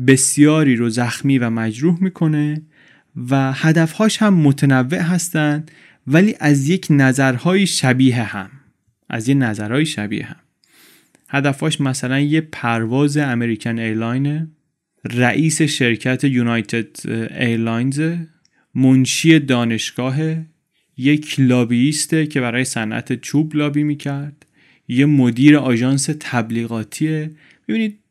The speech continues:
مختلف هستن، ولی یه چیزی هست که اینا رو به هم وصل می‌کنه که حالا جلوتر می‌گیم.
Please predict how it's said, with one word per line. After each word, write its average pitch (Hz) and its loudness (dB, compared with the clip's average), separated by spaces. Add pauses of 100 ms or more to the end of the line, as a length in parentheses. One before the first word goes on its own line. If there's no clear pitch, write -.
مختلف 151 0
هستن، 107 -8 (460)
ولی 226 0
یه 226 0
چیزی 180 0
هست 123 0
که 117 -4
اینا 110 -2
رو 107 -6
به 104 -8
هم 101 -8
وصل 104 -10
می‌کنه 104 -10
که 139 -6
حالا 147 0
جلوتر 101 -6
می‌گیم. 98 -14